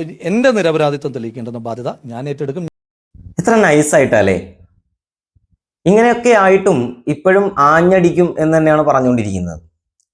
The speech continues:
Speaker 2: ഇപ്പൊ ഇത്രയും കാലം ആഞ്ഞടിച്ചതിൻ്റെതാണ് അനുഭവിച്ചുകൊണ്ടിരിക്കുന്നത്. തെളിവ് സഹിതം ഈ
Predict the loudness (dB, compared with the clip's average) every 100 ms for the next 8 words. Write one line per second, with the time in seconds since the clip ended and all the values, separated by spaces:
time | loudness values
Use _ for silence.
0 | _ _ _ _ _ _ _ _ _ _
1 | _ _ _ _ 0 2 2 2 2 2
2 | 0 -4 -8 -4 0 2 0 0 0 2
3 | 4 2 2 0 -4 -12 _ -2 0 2
4 | 2 2 2 2 -2 -6 -10 -16 -20 _
5 | _ _ _ _ _ _ _ _ _ _
6 | _ _ _ _ _ 0 2 4 4 2
7 | 2 0 0 -2 -4 -10 _ _ _ _
8 | _ _ _ _ _ _ _ _ _ _
9 | _ _ _ _ _ _ _ _ 2 4
10 | 4 2